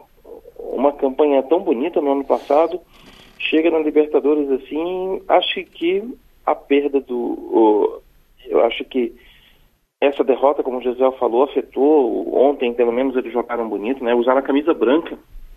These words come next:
né, talvez isso deu sorte,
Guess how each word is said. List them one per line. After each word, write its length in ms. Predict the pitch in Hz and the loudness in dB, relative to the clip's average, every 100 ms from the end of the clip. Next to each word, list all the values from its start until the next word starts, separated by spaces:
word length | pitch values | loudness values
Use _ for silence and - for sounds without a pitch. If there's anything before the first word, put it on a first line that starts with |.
| - _ _ - | -20 _ _ -12
né, 240 | 98 117 | -4 -4
talvez 400 | 139 110 104 107 | -4 -8 -6 -6
isso 280 | 113 107 - - - - - - _ - _ _ _ _ - | -6 -10 -12 -12 -20 -20 -20 -20 _ -20 _ _ _ _ -2
deu 160 | 104 95 | -2 -2
sorte, 520 | - 113 147 - | -2 0 0 0